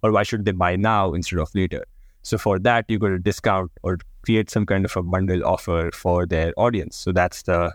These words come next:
second component of the offer. The third component just sweetens the deal a little bit, which is, like, what perks are you offering? Are you offering recurring free gifts for them? Are you offering some, like, community access? Are you offering behind the scenes access, early access to new products,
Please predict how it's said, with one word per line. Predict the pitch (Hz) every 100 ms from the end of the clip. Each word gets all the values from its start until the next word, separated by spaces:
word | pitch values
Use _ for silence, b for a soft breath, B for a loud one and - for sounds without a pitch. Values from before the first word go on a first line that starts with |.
| -
second | - 117 120 110
component | 95 98 92 85
of | 80
the | 92
offer. | 73 82 82 76 - - - - - - - - - -
The | 113
third | 147 139 135
component | 143 147 147 135
just | 113 -
sweetens | 117 113 107 98
the |
deal | 87 101 120
a |
little | 131 139
bit, | 156 160 _ _ -
which | 117 -
is, | 104
like, | 101 -
what | 110 -
perks | 120 110 -
are | 90
you | 92
offering? | 80 - 82
Are | 85
you | 90 82
offering | 90 - 87 87 82 - - -
recurring | 101 95 101 95 98
free | - 101 98 101 98 95 -
gifts | 147 143 -
for | - 104 90
them? | 85 85
Are | 85
you | 90
offering | 92 - 95 95
some, | - 98
like, | 95 90 95 - - - - -
community | 110 127 151 120 107
access? | 80 - 85 98
Are | 92
you | 98
offering | 92 101 98
behind | 98 98 101
the | 98
scenes | - 151 120
access, | 92 - 87 -
early | 143 147 127
access | 95 101 -
to | 104
new | 107 110
products, | 123 110 92 -